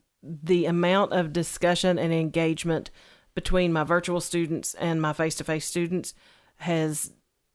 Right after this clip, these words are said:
grown by leaps and bounds, 'cause I, I'm no longer the mediator.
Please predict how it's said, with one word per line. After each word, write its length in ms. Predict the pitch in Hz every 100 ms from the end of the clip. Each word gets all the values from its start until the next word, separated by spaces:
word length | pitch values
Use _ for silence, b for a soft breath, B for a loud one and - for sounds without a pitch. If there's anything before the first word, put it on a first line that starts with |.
| _ _ - 110
grown 520 | 175 170 160 156 151
by 120 | 151
leaps 420 | 156 156 165 147 156
and 100 | 151
bounds, 440 | 90 107 - - _ _ _ _ _ _ _ _ _ _ -
'cause 200 | 180 160
I, 120 | -
I'm 220 | 170 185
no 120 | 180
longer 440 | 175 175 170 165 160
the 520 | 151 160 151 147 147 - _ _ _ _ _ _ _ _
mediator. 800 | 180 170 160 151 143 139 -